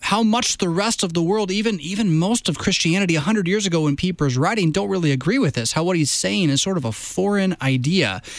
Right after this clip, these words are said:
And, and this in, continues to be,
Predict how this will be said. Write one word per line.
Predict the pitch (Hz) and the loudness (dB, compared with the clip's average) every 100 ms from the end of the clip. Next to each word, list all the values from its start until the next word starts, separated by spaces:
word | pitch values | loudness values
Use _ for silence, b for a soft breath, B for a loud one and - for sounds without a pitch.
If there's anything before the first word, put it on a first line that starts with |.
| B B | B B
And, | 147 147 | 0 2
and | 147 156 | 2 0
this | 175 - - | 0 -4 -10
in, | - 151 | -2 -2
continues | 156 175 151 254 277 - | 0 0 2 2 2 2
to | 151 | 0
be, | 127 123 123 | 2 2 2